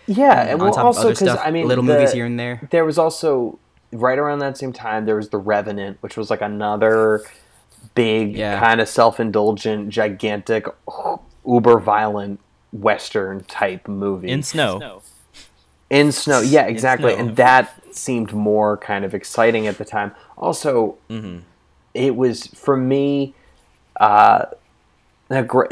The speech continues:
Speaker 1: like, the trailers didn't do much for me. Um, I wasn't crazy about the fact that Tarantino was doing a Western again right after Django.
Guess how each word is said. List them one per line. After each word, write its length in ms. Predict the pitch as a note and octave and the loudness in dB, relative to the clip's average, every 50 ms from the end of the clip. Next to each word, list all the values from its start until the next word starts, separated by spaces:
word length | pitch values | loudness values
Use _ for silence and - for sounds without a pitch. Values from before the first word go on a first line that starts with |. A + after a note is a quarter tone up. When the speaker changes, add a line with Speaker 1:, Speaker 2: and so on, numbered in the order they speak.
| A#2 A#2 | 0 0
Speaker 1:
like, 240 | B2 A2+ G#2+ G#2 G2+ | 0 0 0 0 -2
the 80 | A2+ | -2
trailers 540 | F#2+ - - A#2 A2+ A2+ A2 A2 A2 A2 G#2+ | -2 0 2 4 4 6 6 6 6 4 2
didn't 220 | - A2+ A2 G#2+ G#2 | 0 -2 -2 -2 0
do 140 | - G#2 | 0 0
much 180 | G#2 G#2 G#2 G2+ | 2 2 0 -2
for 260 | - - - - G3+ | -4 -4 -2 -2 -2
me. 300 | G3+ G#3 G#2 G#2 G2+ - _ _ _ _ _ _ - | -2 -2 -4 -4 -6 -8 _ _ _ _ _ _ -12
Um, 540 | - G2 G2 G2 F#2+ F#2+ F#2+ F#2+ G2 G2+ - _ _ - | -10 -8 -6 -6 -6 -6 -8 -10 -12 -12 -14 _ _ -10
I 140 | - G#2 G#2+ | -8 -6 -6
wasn't 400 | G2+ G2 A2 G#2+ G#2 A#2 G#2+ F#2+ | 0 0 0 0 0 -2 -6 -6
crazy 440 | - - - A2+ G#2+ G#2 F#2+ G2 G#2+ | -8 -8 -4 -2 -2 -2 -2 -2 -2
about 200 | G2 G#2 G2+ - | 2 2 0 0
the 80 | - F#2+ | -2 -12
fact 360 | - - G#2 F#2+ F#2+ - - | -4 0 0 0 0 -2 -8
that 120 | G2 - | -14 -14
Tarantino 580 | - - G#2+ G2+ G2 G2 - A2 G#2 G2 G2 F#2+ | -8 -8 -6 -6 -6 -8 -8 -8 -8 -6 -4 -4
was 340 | G2 G2 F#2+ F#2 - - - _ _ _ _ _ - A2+ | -4 -4 -6 -6 -10 -14 -16 _ _ _ _ _ -18 -6
doing 380 | - A#2 A2 G#3 G#2 G2+ G3 | -2 -2 0 0 0 -2 -2
a 60 | G3+ - | 0 2
Western 720 | G2+ - F#2+ F#2 - - - G#2+ G2+ G2+ G2 G2 F#2+ - | 2 0 0 -2 -8 -8 -6 -6 -4 -4 -6 -8 -10 -10
again 380 | - G2+ F#2+ G#2 G2 F#2+ F#2+ G2+ | -12 -8 -4 -4 -4 -4 -4 -4
right 180 | G2+ G2+ G2 G2+ | -4 -4 -2 -2
after 260 | G2+ G2+ - - G2 | -2 -4 -4 -6 -8
Django. 600 | G2 - A2 G2 G2 G2 G2 G2+ G2+ G2+ G2 G2 | -6 -6 -6 -6 -6 -6 -6 -4 -4 -4 -4 -6